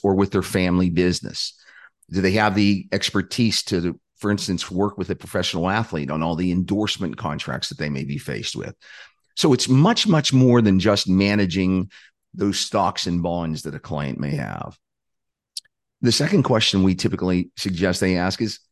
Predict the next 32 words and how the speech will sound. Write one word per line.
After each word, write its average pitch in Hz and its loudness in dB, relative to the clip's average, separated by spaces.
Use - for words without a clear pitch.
you 151 2
know, 135 2
"How 143 -2
do 185 -2
I 156 2
make 131 2
certain 98 -4
that 107 -2
my 107 0
assets 107 -4
don't 117 2
lose 87 -6
value 60 -10
when 104 2
transitioning 104 0
to 90 -2
future 87 -8
generations?" 95 -2
I 139 2
think 156 2
most 123 4
of 131 -2
the 110 -2
prospects - -4
that - -12
come 104 -2
to 76 -6
us 62 -8
have 107 2
very 101 2
serious 156 2
concerns 78 -2